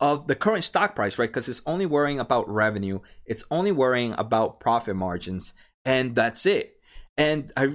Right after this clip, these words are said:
I mentioned the current price to sales ratio doesn't affect, doesn't take in, in fact, um, profit margins, where the per-, um, price to sales ratio only takes a look at price, at current rev-, at current revenue and the current market cap. So it takes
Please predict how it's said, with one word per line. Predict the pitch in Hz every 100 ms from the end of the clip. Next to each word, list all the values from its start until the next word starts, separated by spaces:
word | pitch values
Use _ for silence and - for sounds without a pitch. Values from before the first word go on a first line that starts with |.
| 139
I |
mentioned | 135 190 226 147 127
the | 117
current | - 170 160 -
price | - 220 285 -
to |
sales | 147 123 113
ratio | 120 110 113 90 -
doesn't | 170 233 220 175
affect, | 123 - 123 120 - - -
doesn't | 156 - 160
take | - 147 - -
in, | 123 120
in | 123
fact, | 117 - 107 107 - - - 107
um, | 107
profit | - 220 - 135
margins, | 98 92 90 - - _ _ -
where | 127
the | 123 120
per-, | - 156 160 -
um, | 139 127
price | 151 160 -
to |
sales | 135 156 156
ratio | 127 113 120 117
only | 123 123
takes | - 123 - -
a | 113 110
look | 110 107 -
at | 113 98
price, | - 120 120 143 - - - -
at | 123 123
current | 143 151 139
rev-, | 131 127 -
at | 120 -
current | 156 147 120
revenue | 135 170 123 117 113 - - -
and | 143 151
the | 143
current | - 131 113 101
market | 120 175 208 143
cap. | 98
So | - 117
it | 110
takes | 165 160